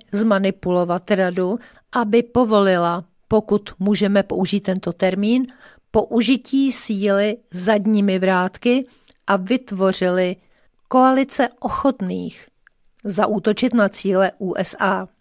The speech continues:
Tento termín je samozřejmě eufemismem pro koalici ochotnou porušovat mezinárodní právo v zájmu Spojených států. Tato praxe se stala rutinou pro Spojené státy a jejich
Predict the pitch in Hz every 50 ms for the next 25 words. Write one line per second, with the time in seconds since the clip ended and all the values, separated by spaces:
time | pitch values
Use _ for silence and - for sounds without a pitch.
0 | _ _ _ _ _ _ _ _ - 233 247 254 247 - 285 277 277 - 262 262
1 | 254 247 202 190 190 196 185 175 - - 202 202 202 214 202 208 220 214 214 214
2 | 196 190 - - _ _ _ _ - 196 190 180 202 - - 185 185 180 190 196
3 | - - 202 196 190 190 202 240 254 240 - _ _ _ 196 208 214 202 - -
4 | 196 196 196 196 196 - - - 202 - - - _ - 202 - - - 285 285
5 | 285 - 269 269 277 285 277 254 - - 277 262 254 - - - 190 180 185 196
6 | - 214 202 196 190 185 196 202 196 190 196 196 208 196 196 - - 202 196 196
7 | 190 190 202 202 190 180 190 190 190 196 196 - - - - 196 196 196 190 202
8 | - - 220 214 220 214 - - 160 160 - _ _ _ _ _ _ _ _ _
9 | _ 226 233 226 233 - 202 202 - - 262 277 269 - - - 185 185 180 -
10 | 185 185 - - - 202 202 202 196 190 185 202 220 208 - - 202 196 196 190
11 | 180 190 214 262 247 - _ - - - _ _ _ _ 208 202 190 180 - -
12 | - 214 220 214 208 202 185 185 - - - - 214 202 196 202 202 - 208 -
13 | - - 196 185 208 214 220 220 220 214 202 - -